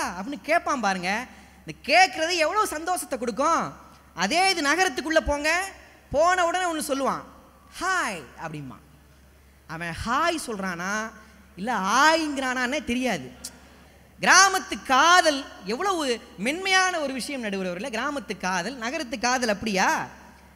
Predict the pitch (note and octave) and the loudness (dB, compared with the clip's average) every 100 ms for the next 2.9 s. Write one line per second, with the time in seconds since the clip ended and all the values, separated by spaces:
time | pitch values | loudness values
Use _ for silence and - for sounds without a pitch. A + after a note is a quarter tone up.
0 | - F3+ D4+ F#4 F#4+ C4+ E4 E4 E4 D#4+ | -6 2 4 4 2 -2 -2 4 4 4
1 | F#4 E4 D#4+ F4 E4+ - D#4 D#4 D4 E4+ | 2 2 2 0 -4 0 2 2 0 -4
2 | D#4 D#4+ D4+ D4+ C#4+ B3+ C#4+ D4+ G#3+ | -4 -4 0 0 0 -6 0 2 2